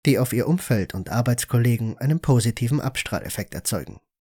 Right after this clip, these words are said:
die Notwendigkeit für Veränderungen aufzeigen oder mittragen und Signalwirkung sowie Orientierung an das Team geben. Somit steht der Vorgesetzte nicht permanent im Rampenlicht und es entsteht mit der Zeit ein gemeinsam formuliertes und vorgetragenes Programm.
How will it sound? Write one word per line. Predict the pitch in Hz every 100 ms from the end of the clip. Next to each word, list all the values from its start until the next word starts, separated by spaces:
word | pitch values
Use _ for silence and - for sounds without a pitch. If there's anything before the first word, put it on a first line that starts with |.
| _
die | 117
Notwendigkeit | 110 101 123 123 - - 110 95
für | - 90
Veränderungen | - 127 143 107 110 95
aufzeigen | 104 - - 98 82 64 - _
oder | - 90
mittragen | 123 - - 101 80 78 - _
und | 160 160
Signalwirkung | 170 165 127 117 107 110 - 120 120
sowie | 120 123 -
Orientierung | 123 135 156 - 120 113 98
an |
das | 101 139
Team | - 107
geben. | 87 - - _ _ _ _ _ _ _
Somit | 127 160 160 151
steht | - 127
der | 113
Vorgesetzte | - 139 127 123 - -
nicht | 101 98 -
permanent | 110 98 101 123
im | 92
Rampenlicht | 92 95 - 87 - - - - -
und | 135
es | 135
entsteht | 156 147 - 127 -
mit | 147
der | 123 -
Zeit | 131 120 135 -
ein | 143
gemeinsam | 151 139 117 113 120 131
formuliertes | 156 139 110 98 - 123
und | 147
vorgetragenes | - 98 101 - 92 95 -
Programm. | 107 - -